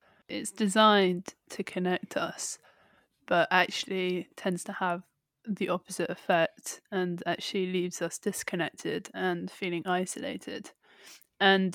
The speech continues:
to tie back into the story that you told at the start, I mean, not only is it affecting kids who spend their time in this virtual world, but it's become so ingrained in our society and our socializing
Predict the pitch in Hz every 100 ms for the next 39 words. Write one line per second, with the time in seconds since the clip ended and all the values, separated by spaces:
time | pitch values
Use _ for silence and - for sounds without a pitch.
0 | - - 202 214 208 196 190 208 190 190
1 | 180 - 190 185 170 156 165 - 160 156
2 | 151 - 185 - - - _ _ - 196
3 | 190 180 170 196 202 - _ _ - 208
4 | 202 196 180 165 165 - _ _ - 185
5 | 170 175 - - - 175 170 - 165 -
6 | - - 180 - 190 180 214 - 190 170
7 | 160 - 185 175 - 170 - - 175 180
8 | 180 180 175 - - _ _ - 156 175
9 | - 185 208 190 180 175 - - 196 190
10 | 185 175 190 180 170 170 - 175 165 165
11 | - 180 180 180 175 175 170 165 165 170
12 | - 180 - - - - - 175